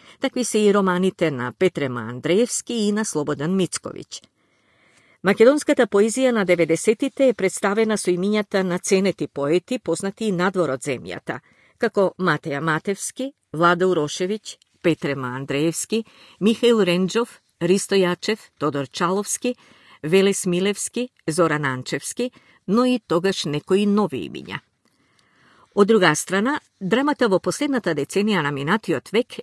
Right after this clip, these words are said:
е интензивен и плодотворен книжевен род во подем, така што авторите како Горан Стефановски,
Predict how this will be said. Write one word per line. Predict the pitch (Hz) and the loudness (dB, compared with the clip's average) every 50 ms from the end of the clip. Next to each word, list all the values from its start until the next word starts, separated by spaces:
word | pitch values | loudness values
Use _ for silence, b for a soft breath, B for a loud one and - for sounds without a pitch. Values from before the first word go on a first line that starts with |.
| - _ | -6 _
е | - 202 | 2 4
интензивен | 208 196 175 - 175 165 156 - - 226 247 269 269 262 262 | 4 2 2 0 -2 -2 -2 -2 -2 -2 0 0 0 0 0
и | 240 226 | -2 -2
плодотворен | - 208 190 180 214 254 - - 240 220 196 180 160 | -2 -2 0 2 0 0 0 0 0 0 0 -2 -2
книжевен | - 185 220 262 220 233 190 143 131 123 123 | -2 -2 -2 0 0 0 -2 -2 -2 -4 -4
род | 135 160 185 - - | -2 -2 -2 -4 -4
во | 156 165 175 160 | -4 -4 -4 -2
подем, | - - 170 139 - - - 120 - _ b b b b b b b b | -2 -2 -4 -4 -4 -8 -16 -18 -20 _ b b b b b b b b
така | 208 196 - 196 175 | -4 -2 0 -2 -2
што | - - 185 170 | -2 0 0 2
авторите | 165 165 - - 247 247 233 208 - 160 | 2 2 2 2 2 2 2 2 0 -2
како | - 160 151 - - 160 151 - - | -2 -4 -6 -4 -4 -4 -4 -4 -4
Горан | 190 175 226 240 240 208 | 0 0 2 2 2 0
Стефановски, | 185 - - 160 - - 156 131 131 151 151 - - - - 233 262 | 0 -2 -2 -2 -2 -2 -2 -2 -2 -6 -6 -6 -8 -6 -4 -4 -4